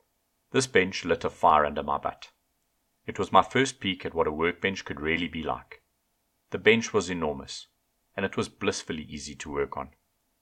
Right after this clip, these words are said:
I thought I would have to decode how to work on the bench, but I took to it immediately. The yellow pine performed admirably, just like it had in the hundred and seventy-five dollar workbench. After it dried,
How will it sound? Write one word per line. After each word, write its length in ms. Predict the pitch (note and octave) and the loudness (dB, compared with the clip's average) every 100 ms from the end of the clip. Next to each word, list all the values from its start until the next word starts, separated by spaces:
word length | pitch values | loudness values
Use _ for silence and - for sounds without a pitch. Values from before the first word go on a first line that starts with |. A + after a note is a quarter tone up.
| _ _ _ _ _ _ _ _ | _ _ _ _ _ _ _ _
I 60 | - | 0
thought 320 | - B2+ C3+ | 4 4 4
I 60 | G2 | 2
would 160 | E2 | 2
have 180 | E2+ G2 | 0 -2
to 80 | - | -4
decode 420 | E2 - G#2+ G#2+ | -8 -2 2 4
how 120 | F#2+ F2+ | 6 4
to 140 | E2 | 4
work 260 | D#2 F#2 - | -2 -2 -2
on 120 | G2 | -6
the 60 | E2+ | -4
bench, 460 | D#2 C#2+ - - _ _ _ _ | -4 -4 -10 -16 _ _ _ _
but 120 | E2 | 4
I 60 | E2 | 4
took 260 | - - - | 2 -8 -4
to 120 | F2 | -6
it 100 | E2 | -4
immediately. 600 | D#2 C#2+ C#2 - - - _ _ _ _ _ _ _ _ _ _ _ _ _ _ _ _ | -8 -8 -12 -14 -20 -20 _ _ _ _ _ _ _ _ _ _ _ _ _ _ _ _
The 100 | G#2 | 4
yellow 200 | F#2 B2 | 6 6
pine 320 | B2 A2 G#2 | 4 4 2
performed 380 | - - G#2 G#2+ | 0 -4 -2 0
admirably, 560 | F2 E2+ D2 D2 F2 - _ _ _ _ _ | 0 -2 -4 -8 -12 -18 _ _ _ _ _
just 260 | F#2+ - G#2 | 0 2 2
like 180 | G2+ | 2
it 80 | A2 | -2
had 200 | F2 E2 | -2 -2
in 100 | D#2+ | -2
the 80 | C#2+ | -4
hundred 240 | D#2+ F#2 | -6 -8
and 100 | G2+ | -6
seventy-five 640 | F#2+ F2+ F#2 F2+ E2+ E2+ E2 | -2 -2 -2 0 4 4 2
dollar 200 | D#2+ E2 | -2 -2
workbench. 640 | D2 C#2 C#2 B1+ - - _ _ _ _ _ _ _ _ _ | -4 -4 -10 -12 -16 -20 _ _ _ _ _ _ _ _ _
After 320 | E2 E2+ - A#2 | 4 4 2 0
it 120 | - | 4
dried, 400 | E2 D#2 D#2 | 4 4 2